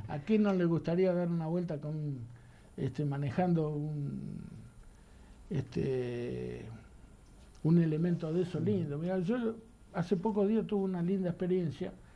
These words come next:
personal. En el potrero de Funes,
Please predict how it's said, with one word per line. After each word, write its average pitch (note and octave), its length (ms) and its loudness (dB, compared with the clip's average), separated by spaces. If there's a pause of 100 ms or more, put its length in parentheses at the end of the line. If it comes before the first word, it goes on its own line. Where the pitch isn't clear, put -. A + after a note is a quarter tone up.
(140)
personal. D#3+ 640 0 (760)
En D3+ 100 4
el E3 80 4
potrero G3 500 4
de F3+ 80 4
Funes, E3+ 380 2